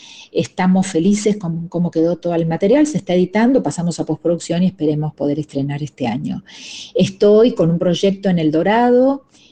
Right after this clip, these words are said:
Misiones, que se llama El Dorado, la Tierra Sin Mal, con dirección, una codirección de Joaquín Polo y mía, con guión de Joaquín, basado e inspirado en El Negro Ríos.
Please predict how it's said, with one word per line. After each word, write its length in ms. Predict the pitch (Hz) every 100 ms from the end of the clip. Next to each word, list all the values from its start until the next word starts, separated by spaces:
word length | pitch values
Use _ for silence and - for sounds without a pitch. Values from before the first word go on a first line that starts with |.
| _
Misiones, 920 | 160 165 - 214 226 233 254 262 269
que 140 | - 156
se 100 | 156
llama 220 | 170 180
El 60 | 165
Dorado, 280 | 170 185
la 120 | 175 160
Tierra 260 | 170 160
Sin 280 | 156 160 156
Mal, 520 | 180 226 233 247 240
con 180 | - 170
dirección, 680 | 156 156 - - 185 180 180
una 260 | 175 165 -
codirección 720 | 208 202 160 - 185 180 180
de 640 | 160 156 151 147 147 151
Joaquín 300 | - 147 175
Polo 320 | 160 180 185 -
y 120 | 165
mía, 460 | 160 175 185 226 -
con 160 | 156
guión 180 | 156 160
de 60 | 175
Joaquín, 580 | 175 151 202 220 254 294 - - - _ _ _
basado 680 | 175 170 - 196 202 214
e 220 | 202 175 -
inspirado 920 | 190 - - 190 196 214 220 220 214
en 100 | 180
El 120 | 170
Negro 240 | 170 180 170
Ríos. 640 | 165 196 202 226 247